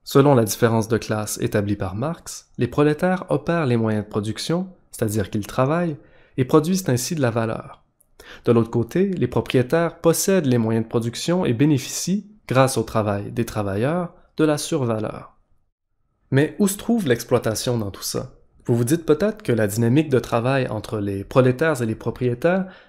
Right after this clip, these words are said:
est tout à fait légitime, puisque le travailleur va de son plein gré distribuer son C V au propriétaire et négocie un salaire qui corresponde à ses attentes.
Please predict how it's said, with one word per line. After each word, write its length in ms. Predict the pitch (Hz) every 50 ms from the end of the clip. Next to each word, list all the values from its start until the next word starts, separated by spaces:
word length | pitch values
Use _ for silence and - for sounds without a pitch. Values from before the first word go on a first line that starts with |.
| _ _ -
est 160 | 135 127 -
tout 80 | 214 190 -
à 80 | 139 123
fait 180 | - 175 165
légitime, 600 | 127 110 104 113 107 - - 185 196 190 165 139 - - _ - - - _ _ -
puisque 220 | 127 123 - -
le 120 | 117 110
travailleur 580 | - - - 117 113 120 120 139 175 202 196 147
va 140 | 123 156 175
de 120 | 160 131
son 180 | 120 - 117 107
plein 280 | - - 147 160 156
gré 300 | 131 127 123 147 196 208
distribuer 560 | 170 139 123 - - - 123 113 120 131 151 156
son 160 | - 123 117
C 220 | - - 123 120
V 300 | 110 110 135 170 185 180 190
au 120 | 165 156
propriétaire 800 | 156 - 127 123 - - 127 113 113 - 156 170 196 208 190 196 - - - - _ _
et 140 | - 233 220
négocie 480 | 185 139 127 131 120 120 - - 175
un 100 | 160 131
salaire 420 | 123 - 120 113 120 135 160 170 -
qui 120 | - 120
corresponde 500 | - 120 107 107 98 - - 147 165 170 -
à 80 | 113
ses 220 | 107 - 120 104 107
attentes. 540 | 98 - - - 123 127 - _ - _